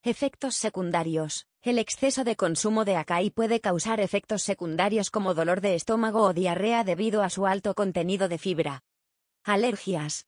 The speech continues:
Algunas personas pueden ser alérgicas al acai o a los ingredientes que se añaden al producto,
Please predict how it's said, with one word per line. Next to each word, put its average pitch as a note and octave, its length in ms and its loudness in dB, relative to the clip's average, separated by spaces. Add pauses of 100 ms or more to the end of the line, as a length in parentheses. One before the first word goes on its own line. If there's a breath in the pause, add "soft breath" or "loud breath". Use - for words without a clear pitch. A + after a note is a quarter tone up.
(120)
Algunas B3 540 2
personas F#3+ 560 -2
pueden G3+ 360 0
ser G3+ 200 0
alérgicas G3 580 0
al F#3 140 0
acai F#3+ 340 2
o G3 60 4
a F3 80 2
los F3 200 -2
ingredientes G#3 680 0
que A3 140 -4
se G#3 120 -2
añaden F#3 420 0
al F3+ 120 0
producto, E3+ 600 -4